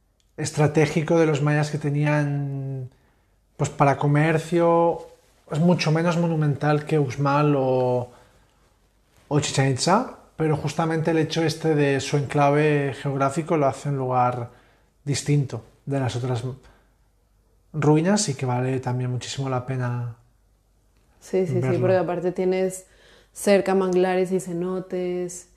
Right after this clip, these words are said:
Speaker 2: y toda esta zona natural protegida que está increíble.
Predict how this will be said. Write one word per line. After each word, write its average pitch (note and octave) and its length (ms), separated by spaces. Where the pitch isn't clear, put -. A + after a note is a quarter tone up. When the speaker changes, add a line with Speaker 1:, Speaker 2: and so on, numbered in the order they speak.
Speaker 2:
y F3 120
toda F3 280
esta F3 600
zona F3 520
natural E3 540
protegida E3+ 680
que D#3+ 440
está - 300
increíble. E3 680